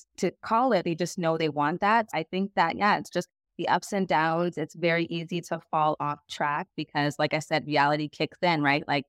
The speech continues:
we do have a real life that we need to check into. As easy as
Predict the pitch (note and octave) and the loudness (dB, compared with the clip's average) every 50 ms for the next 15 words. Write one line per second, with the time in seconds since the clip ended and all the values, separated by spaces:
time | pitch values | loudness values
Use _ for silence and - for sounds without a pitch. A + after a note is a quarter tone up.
0 | _ - F3 E3+ D#3 - - E3+ D#3+ E3 D#3+ D#3+ D3+ D3+ D3 - - D3+ D3+ E3 | _ -6 -6 -6 -4 -4 -4 -2 -2 0 0 0 0 2 2 2 0 0 0 0
1 | E3 D#3+ D3+ D3+ D#3+ D#3 D#3 D#3+ D#3+ _ - - - D#3+ D#3 D#3 D#3 D#3 - - | 2 2 2 2 0 0 0 0 0 _ -4 -4 -4 -4 -4 -6 -6 -8 -10 -8
2 | - - D#3+ D3 D3 D3 C#3+ D3 D3 C#3+ - - - D#3 D#3 - D#3 D3+ E3 F3 | -6 -2 -2 0 0 -2 -2 -2 -2 -2 -2 -4 -4 -4 -4 -2 -2 -4 -4 -2
3 | - G#3 G3 G#3 A3 A3 - - _ _ _ _ - E3+ E3+ _ - F#3 F#3 F3 | 0 0 2 2 0 -2 -4 -12 _ _ _ _ -2 -2 -2 _ -2 0 0 0
4 | F3 F#3 F3 F3 F3 - - D#3+ E3 E3 E3 | 0 0 0 0 0 0 0 0 0 -2 -4